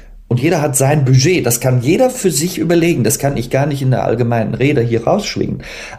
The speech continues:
Aber wenn das jeder für sich überlegt und danach vielleicht genau meinen Ratgebersatz nochmal befolgt, dann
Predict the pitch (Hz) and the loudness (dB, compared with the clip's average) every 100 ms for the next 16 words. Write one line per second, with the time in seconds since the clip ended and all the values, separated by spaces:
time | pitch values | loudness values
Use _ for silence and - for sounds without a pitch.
0 | - 127 127 123 - - - - - - | -2 0 2 0 -6 -18 -20 -20 -12 -8
1 | 120 117 131 151 147 - - 147 240 277 | -6 -2 0 2 0 0 -2 0 2 2
2 | 226 185 175 165 151 143 123 - - 131 | -2 -4 -4 -4 -2 0 0 -2 0 0
3 | 131 147 180 240 202 160 151 - 131 - | 0 0 0 2 2 0 -4 0 2 2
4 | 131 131 123 123 143 131 113 113 110 147 | 0 -2 0 2 2 2 0 -2 -2 -2
5 | 170 117 98 95 92 98 - 98 98 95 | -2 -2 0 0 -2 -2 -2 -2 -2 -2
6 | 90 - 120 - 107 | -4 0 -2 0 -6